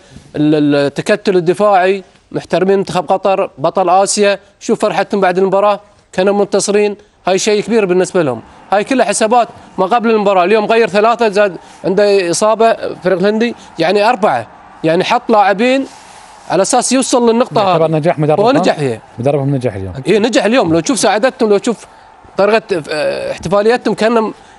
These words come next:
Speaker 1: كانوا فاقدين شيء كبير، وهذا من حقهم. لكن أنا أشوف أن منتخبنا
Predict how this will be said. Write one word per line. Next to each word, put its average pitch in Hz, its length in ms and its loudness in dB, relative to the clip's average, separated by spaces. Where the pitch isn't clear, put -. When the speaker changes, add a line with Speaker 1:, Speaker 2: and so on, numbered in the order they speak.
Speaker 1:
كانوا 208 200 0
فاقدين 220 260 0
شيء 240 180 0
كبير، 202 320 -2
وهذا 214 200 0
من 226 120 2
حقهم. 196 380 -2
لكن 202 280 0
أنا 226 220 2
أشوف 220 280 -2
أن 196 220 0
منتخبنا 208 580 -2